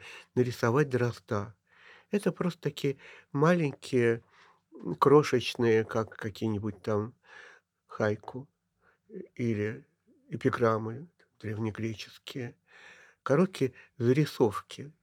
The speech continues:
действительно, моментов, ну, впечатлений от дроздов, от летящего дрозда. Ну, очень разных, парадоксально разных.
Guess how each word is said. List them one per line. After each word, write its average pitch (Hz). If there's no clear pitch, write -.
действительно, 113
моментов, 131
ну, 175
впечатлений 127
от 117
дроздов, -
от -
летящего -
дрозда. 113
Ну, 143
очень 156
разных, 139
парадоксально 127
разных. 110